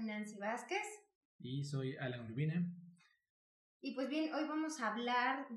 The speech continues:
Speaker 1: de las audiencias. ¿Qué son las audiencias? ¿Para qué nos sirven? ¿Y cómo podemos usarlas a favor de la gestión de nuestra marca personal?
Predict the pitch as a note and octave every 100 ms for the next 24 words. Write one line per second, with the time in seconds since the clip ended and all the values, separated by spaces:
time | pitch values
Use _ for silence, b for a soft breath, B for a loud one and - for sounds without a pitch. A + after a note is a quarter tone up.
0 | A3+ A3+ A3 B3+ B3+ A3 F3+ - F3+ G3
1 | F#3+ F3 F3 F#3 - E4 F4 F4 D#4+ C#4
2 | B3 A3 G#3+ G3 G3 - _ - - A3+
3 | _ - G#3+ G#3 C4+ C#4+ C#4 B3+ A#3+ A#3+
4 | A#3+ B3+ C4+ - _ A3 - A#3+ A#3 A3+
5 | A#3 A#3 A3+ G#3+ G#3+ A#3 G#3+ G3 G3 G#3+
6 | A3+ A3+ G3+ F3+ A3 G#3+ A3 F#3+ F#3 F#3
7 | F#3 F3+ F3 - -